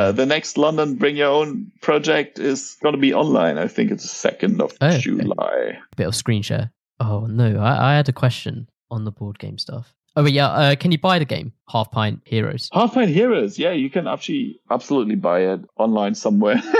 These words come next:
Speaker 2: <laughs> I don't know. I, I think you can buy it on Corex Games. So I'm not the publisher, so I'm not selling it online. I mean, like, they are selling
Speaker 1: Okay.
Speaker 2: it online. I s-, I, <laughs>
Speaker 1: Do you get, like, a commission then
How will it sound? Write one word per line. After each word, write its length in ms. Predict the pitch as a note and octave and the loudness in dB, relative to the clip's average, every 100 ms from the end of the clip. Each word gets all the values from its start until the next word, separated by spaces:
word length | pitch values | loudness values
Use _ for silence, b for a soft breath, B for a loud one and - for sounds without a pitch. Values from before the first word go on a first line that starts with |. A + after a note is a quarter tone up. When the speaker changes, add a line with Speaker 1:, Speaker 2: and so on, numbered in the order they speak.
| - | 2
Speaker 2:
<laughs> 240 | C4 - | -2 0
I 140 | E3 F3 | -2 0
don't 180 | E3+ C#3+ | 0 0
know. 80 | |
I, 320 | B2 A#2+ C3+ C3+ | 0 0 0 -2
I 40 | |
think 180 | D#3 - | -2 -4
you 80 | - | -6
can 160 | C3 | 0
buy 140 | B2 B2+ | 2 2
it 60 | |
on 140 | B2 A#2 | 2 0
Corex 520 | - A2 G#2+ G#2 - | 0 0 0 -2 -4
Games. 280 | F#2+ F#2+ - | -2 -2 0
So 120 | F3+ | 4
I'm 100 | F3+ | 4
not 140 | F#3+ | 4
the 60 | D3+ | 0
publisher, 480 | - - - A#2 A2 | -2 -4 -2 -2 0
so 120 | G#2+ | 0
I'm 120 | A2 | 0
not 180 | C#3 B2 | 0 0
selling 300 | A#2 G2 F#2 | 0 0 0
it 100 | D#2+ | -4
online. 400 | C#2+ F2 D2+ C2 | -4 -2 -4 -4
I 40 | E2 | -2
mean, 100 | F#2+ | 0
like, 180 | F#2 | 0
they 220 | G2+ G2+ G2+ | 2 4 2
are 80 | |
selling 300 | G#2 A2 F#2+ G2+ | 2 2 2 2
Speaker 1:
Okay. 60 | |
Speaker 2:
it 60 | F2+ | 0
online. 360 | F#2 G2 F2+ F2+ | 0 0 -2 0
I 80 | |
s-, 160 | D#3 - | -2 -2
I, 200 | - - - _ | -2 -2 -4 _
<laughs> 640 | B2+ - E3+ - _ G3+ | -2 0 -2 -4 _ 0
Speaker 1:
Do 100 | - | 2
you 60 | D3 | 2
get, 140 | D3 | 2
like, 180 | C#3+ C3+ | 2 2
a 60 | C3 | 0
commission 500 | - C3+ C3+ A2 F#2 | 2 2 2 -2 -4
then 260 | F#2 C3 | -6 -6